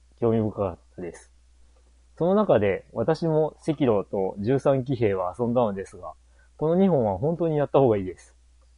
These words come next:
マジおすすめです。十三騎兵の話の展開はとてもよくできていて、感心してしまいました。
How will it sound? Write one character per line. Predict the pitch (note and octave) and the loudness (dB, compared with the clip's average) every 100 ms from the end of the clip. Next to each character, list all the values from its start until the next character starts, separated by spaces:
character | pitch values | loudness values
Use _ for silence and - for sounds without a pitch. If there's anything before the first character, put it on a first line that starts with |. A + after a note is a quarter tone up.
| _ _ _ | _ _ _
マ | A2 D#3 | 0 4
ジ | C#3 | 4
お | G#2 | 4
す | G#2 | 2
す | A#2 | 0
め | G2+ | 0
で | F#2 F2 | -2 -8
す。 | - _ _ - _ _ - - _ | -12 _ _ -20 _ _ -20 -20 _
十 | A2+ D#3 | 0 2
三 | F#3 F#3 E3 | 4 4 4
騎 | F#3+ | 6
兵 | D3+ A2+ | 6 6
の | G2+ | 4
話 | F2+ A2+ B2+ C3 | 0 0 -2 -2
の | B2 | -4
展 | A2+ B2 | -2 -2
開 | A#2 A#2+ | -2 -2
は | A2+ | -2
と | A#2 | -4
て | - | -6
も | C3 C3 | -6 -4
よ | A#2+ | -4
く | G#2 | -6
で | G2+ | -10
き | - | -10
て | G2+ | -10
い | F2 | -10
て、 | F2 - _ - _ | -10 -14 _ -20 _
感 | B2+ B2 | -2 0
心 | B2 A#2 | 0 -2
し | |
て | B2+ | -2
し | A#2 | -2
ま | G#2+ | 0
い | G#2 | 0
ま | G#2 | -2
し | |
た。 | - | -6